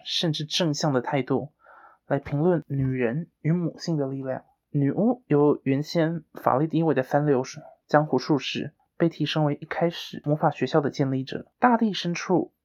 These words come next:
母性的太古丽、黑暗地母们，也由原先的邪恶力量转化为在世界诞生前就已经存在，人类的智慧所无法理解的远古神灵。所以在这系列小说中，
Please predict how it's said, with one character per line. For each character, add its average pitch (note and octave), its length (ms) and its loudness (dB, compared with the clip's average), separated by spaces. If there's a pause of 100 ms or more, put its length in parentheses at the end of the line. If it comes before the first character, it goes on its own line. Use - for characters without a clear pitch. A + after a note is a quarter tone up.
(220)
母 C#3+ 220 -2
性 G3 160 -2
的 E3 80 4
太 E3 220 0
古 G#2 240 -2
丽、 C3+ 340 -2
黑 E3 160 -2
暗 E3 140 -2
地 D#3+ 140 0
母 C3 220 -6
们， - 200 -10 (180)
也 D3+ 140 -2
由 C#3+ 240 4
原 D3 240 0
先 G3 320 -4
的 E3 200 2
邪 C#3+ 300 -2
恶 D3+ 100 2
力 D3+ 120 0
量 C3+ 320 -4 (500)
转 C#3 160 0
化 F3+ 140 4
为 C#3+ 180 2
在 E3+ 140 -2
世 - 240 -6
界 D#3+ 120 2
诞 D#3 160 2
生 D#3 200 -4
前 B2+ 200 -6
就 D#3 140 -2
已 A2+ 80 0
经 C#3+ 160 -6
存 B2 180 -8
在， C3+ 360 -4 (240)
人 C#3+ 200 2
类 A#3+ 140 4
的 D#3+ 80 -2
智 D#3+ 240 -2
慧 D#3 180 2
所 - 160 -2
无 B2 140 0
法 C#3 300 2
理 B2+ 120 -4
解 C#3 200 0
的 A#2 180 -2 (160)
远 C3 220 -2
古 D3+ 120 0
神 A#2+ 320 -2
灵。 C3+ 260 -6 (300)
所 G3+ 200 2
以 E3 180 0
在 D#3+ 160 2
这 D#3+ 120 -2
系 - 200 -6
列 D3+ 140 0
小 C3+ 100 -8
说 C3 180 -2
中， C#3 300 -6